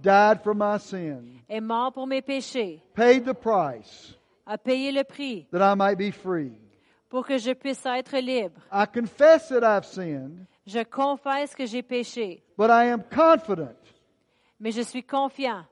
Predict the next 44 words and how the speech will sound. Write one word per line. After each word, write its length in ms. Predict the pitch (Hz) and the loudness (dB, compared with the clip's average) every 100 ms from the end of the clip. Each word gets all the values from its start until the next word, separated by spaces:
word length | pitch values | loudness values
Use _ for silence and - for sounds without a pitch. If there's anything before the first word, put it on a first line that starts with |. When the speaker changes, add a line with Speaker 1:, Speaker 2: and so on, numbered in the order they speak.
| 170 | 2
Speaker 1:
that 280 | 220 220 | 2 2
you 160 | 220 226 | -2 0
are 100 | 202 | 0
just, 720 | 170 143 233 294 330 - - - - | -2 2 6 8 6 2 -20 -18 -12
Speaker 2:
que 80 | |
tu 240 | 233 - 240 | -10 -6 -4
es 100 | 208 | -4
juste, 520 | 180 196 302 370 - | -6 -4 -4 -4 -8
Speaker 1:
you 160 | 185 220 | -4 2
are 100 | 202 | 2
faithful 840 | - - 254 302 254 339 349 339 - - | 0 4 4 4 2 2 2 -2 -10 -10
Speaker 2:
tu 80 | 240 | -6
es 100 | 208 | -6
fidèle 720 | - 269 226 254 285 359 330 | -8 -10 -2 -2 -2 -4 -8
Speaker 1:
to 160 | 233 247 | -4 -4
forgive 560 | 240 220 175 339 370 254 | 0 -2 2 2 2 0
me, 500 | 240 202 190 220 277 - | -2 0 -2 -2 -6 -6
Speaker 2:
pour 160 | 233 | -4
me 140 | 220 208 | -4 -8
pardonner. 800 | - 285 285 277 277 302 359 359 _ _ | -4 -4 -2 -2 -2 -6 -8 -14 _ _
Speaker 1:
and 120 | 233 233 | -2 2
not 220 | 302 339 | 6 8
only 320 | 330 330 311 | 8 6 2
that, 460 | 277 254 190 180 202 - - | 2 4 4 2 -4 -14 -12
Speaker 2:
Et 120 | 220 | -8
non 240 | 233 277 330 | -2 -2 -2
seulement 440 | - 302 294 302 | -2 -2 -2 -4
cela, 280 | - 262 220 233 | -2 -2 0 2
Speaker 1:
because 320 | 294 330 277 | 6 8 8
of 140 | 294 214 | 4 4
what 240 | 285 247 | 4 4
Jesus 480 | 202 269 220 254 - | 0 0 -2 -6 -6
did, 380 | 214 185 151 147 156 - | -4 -2 -4 -8 -16 -18
Speaker 2:
mais 180 | 214 233 | -8 -6
à 80 | 226 | -6
cause 280 | - 285 302 | -2 -2 0
de 60 | 277 | -4
ce 220 | 285 269 | -6 -8
que 120 | - | -4
Jésus 440 | 240 202 285 240 302 | -6 -2 -4 -2 -2
a 120 | 302 | -2
fait, 380 | - 240 208 247 | -4 -6 -6 -6
Speaker 1:
cleanse 500 | - 349 370 302 190 | 0 2 2 -2 -4
me 380 | 208 202 160 | -4 -4 -6